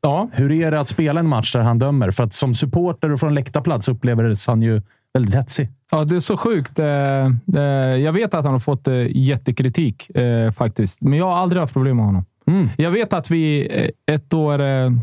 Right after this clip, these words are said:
Speaker 1: där... Nu kan jag säga s-, fel på några matcher, men jag vet att något år så gillar vi inte honom,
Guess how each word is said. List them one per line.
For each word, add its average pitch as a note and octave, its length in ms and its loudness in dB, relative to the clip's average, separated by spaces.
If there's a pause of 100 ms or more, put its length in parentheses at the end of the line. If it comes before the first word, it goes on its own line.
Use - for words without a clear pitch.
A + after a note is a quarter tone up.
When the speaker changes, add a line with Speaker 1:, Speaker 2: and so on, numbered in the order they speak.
Speaker 1:
där... C3+ 560 0 (380)
Nu E3+ 160 2
kan E3+ 120 -2
jag C3+ 100 0
säga C#3 160 -2
s-, B2+ 240 -2
fel C#3 340 0
på C3+ 120 0
några B2 200 2
matcher, B2 440 0 (460)
men C#3+ 320 2 (120)
jag D3 140 0
vet F3 220 0
att C3+ 180 -2 (160)
något D3+ 320 0
år C#3 120 0
så C#3 180 0
gillar D3+ 260 2
vi D3 80 0
inte A2 180 0
honom, G#2 300 2